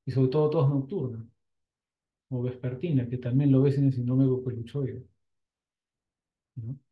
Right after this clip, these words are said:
Entonces, si ves, si lo ves por ese lado, se puede, pues, se puede, es un diagnóstico diferencial, ¿no? Y muchos consideran, eh,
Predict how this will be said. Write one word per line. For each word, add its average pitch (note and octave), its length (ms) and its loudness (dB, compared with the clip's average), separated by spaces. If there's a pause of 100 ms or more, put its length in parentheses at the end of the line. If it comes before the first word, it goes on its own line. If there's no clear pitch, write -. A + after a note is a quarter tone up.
(1600)
Entonces, B2+ 560 0
si B2+ 140 -6
ves, C#3 180 2 (160)
si C3 80 -4
lo B2+ 80 2
ves C#3+ 120 2
por D3+ 140 2
ese C#3+ 160 2
lado, D3 180 0
se C3+ 120 -2
puede, B2 360 -4
pues, B2 360 -12 (140)
se C3 80 -10
puede, B2 720 -6
es C3 120 -8
un C3 80 2
diagnóstico B2+ 420 0
diferencial, A#2+ 640 -4 (140)
¿no? C#3 100 -10 (2250)
Y C3+ 140 2
muchos D#3 300 2
consideran, C#3 760 2
eh, C3+ 180 -4